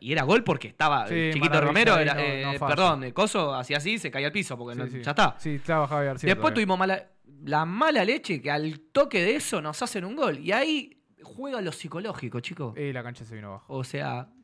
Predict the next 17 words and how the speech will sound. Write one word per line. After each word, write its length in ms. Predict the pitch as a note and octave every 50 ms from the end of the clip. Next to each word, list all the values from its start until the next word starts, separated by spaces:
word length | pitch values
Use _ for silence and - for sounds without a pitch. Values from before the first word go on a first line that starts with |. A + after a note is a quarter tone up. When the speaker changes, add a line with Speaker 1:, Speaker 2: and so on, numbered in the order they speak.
| _ _ _ _ G#3 F3 D#3+
Speaker 1:
juega 220 | - - C4 E4 D4
lo 60 | G#3+
psicológico. 560 | - - E3+ G3+ C4+ D4+ - E3+ C#3+ C3 A#2+ -
Estaban 320 | - B2+ - B3+ - A#3+
gritando 640 | D#3 B2+ A#2 - G3+ G#3+ G3+ D#3 B2 A2 G2+ - _ _ _ _ _ _ -
Dejate 320 | A2+ - - E3 D#3+ C#3+ A#2+
de 40 |
joder. 520 | - - A#2 A#2+ D3+ F#3+ A3+ C4 C#4+ C#4+ - -
Speaker 2:
Sí, 260 | G3+ A3+ A#3 A3 E3+
sí, 180 | - D#3+ E3 D#3
yo 100 | - F3
estaba 140 | - G3+ D3+
en 40 | C#3+
la 40 | D3
Speaker 1:
Que, 60 | D3
Speaker 2:
cancha. 200 | G3+ E3+ - G#2+
Speaker 1:
que 420 | C#3+ D3 C#3+ C3+ - - _ _